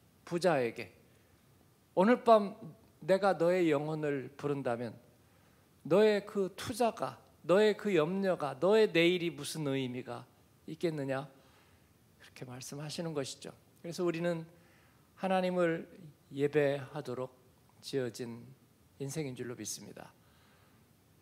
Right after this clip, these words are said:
왜냐하면 하나님만이 우리의 우선순위가 되시고 유일한 길이 되시기 때문입니다. 다윗에게 주어진 것은 다수를 얻어서 위세를 과시하려는 것이 아니라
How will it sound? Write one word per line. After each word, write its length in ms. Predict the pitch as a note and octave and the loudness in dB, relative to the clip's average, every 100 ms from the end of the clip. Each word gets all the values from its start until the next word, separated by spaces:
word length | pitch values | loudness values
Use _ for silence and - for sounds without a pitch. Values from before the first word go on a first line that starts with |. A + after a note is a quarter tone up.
| - | 2
왜냐하면 540 | G3 A#3 A3+ G#3+ F#3+ - | 4 6 4 2 -2 -10
하나님만이 680 | E3+ B3 B3+ A#3+ G3 E3+ F3+ | -4 0 2 2 0 0 0
우리의 340 | D3 D3+ C#3+ | -2 0 -2
우선순위가 800 | - C#3+ F#3 E3+ D#3 C#3 C3+ C3+ | -4 -6 -4 -4 -6 -6 -6 -4
되시고 600 | C3+ A#2 C3 C3+ E3+ G3+ | -6 -6 -6 -6 -6 -8
유일한 440 | B2+ C#3 D3+ C#3 C#3 | -6 -4 -2 -4 -4
길이 240 | - B2+ | -10 -12
되시기 360 | - G#2+ - C#3+ | -12 -14 -14 -12
때문입니다. 760 | - D#3+ D#3+ A#2 B2 - - _ _ _ _ _ _ _ - - - - - _ _ _ | -8 -8 -8 -12 -16 -20 -20 _ _ _ _ _ _ _ -20 -20 -20 -20 -20 _ _ _
다윗에게 840 | - C#3 G#3 G3+ A3 G3 G#3 F#3+ D#3+ | 0 4 4 2 2 4 4 2 0
주어진 380 | F#3+ F3+ F3 | -2 -2 -2
것은 560 | F3 D#3 - F3 D3+ - G3+ - - _ | -2 -2 -2 -4 -6 -10 -16 -20 -20 _
다수를 560 | - E3 F3 A3+ A#3 G3+ | -6 -4 -2 0 2 4
얻어서 420 | E3+ F3+ D#3 F3 | 4 2 0 -4
위세를 580 | B2 C#3+ C#3 G3 G3+ F3 | -2 -6 -2 2 2 0
과시하려는 640 | D3+ C3+ E3+ D3+ D#3 D3+ | -2 -2 -4 -2 -4 -4
것이 200 | C#3+ C3+ | -6 -4
아니라 400 | C3 B2+ C3 C#3 | -6 -4 -6 -8